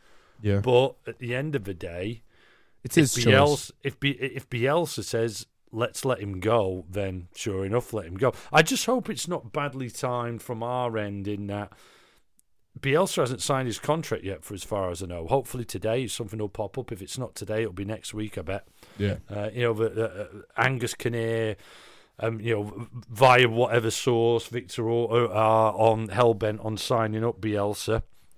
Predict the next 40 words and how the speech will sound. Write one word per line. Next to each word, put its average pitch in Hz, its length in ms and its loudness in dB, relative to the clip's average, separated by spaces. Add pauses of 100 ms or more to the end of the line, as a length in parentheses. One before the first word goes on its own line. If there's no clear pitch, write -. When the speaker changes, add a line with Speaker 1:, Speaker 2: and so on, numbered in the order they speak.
(100)
Speaker 2:
uh, 98 260 -6
for - 140 -10
next 104 400 -10
year. 104 300 0
Rumours 104 380 -4
are 104 180 0
three-year 104 440 -4
contract, 110 640 -6
which 101 160 -16
will 113 100 -8
be 95 220 -8
absolutely 104 460 -10
bloody 101 260 -10
wonderful. 110 380 -4
Speaker 1:
Yeah, 104 120 4
that'd 101 100 2
be 101 80 -2
mint, 104 200 0
Speaker 2:
I, 117 120 4
Speaker 1:
yeah. 110 80 6
Speaker 2:
I'd 131 140 6
just 113 180 -6
go 101 160 0
ten 107 280 -4
years, 101 280 -6
me, 101 180 -8
and 107 80 -10
see, 104 260 -10 (300)
let 117 160 -2
him 110 140 -2
knock 113 240 0
us 90 140 -8
<laughs> 110 140 -2
down, 123 260 -2
but - 200 -8 (180)
let's 117 160 -2
Speaker 1:
Yeah. 110 140 8
Speaker 2:
wait 117 160 4
and 104 100 -8
see. 139 260 -2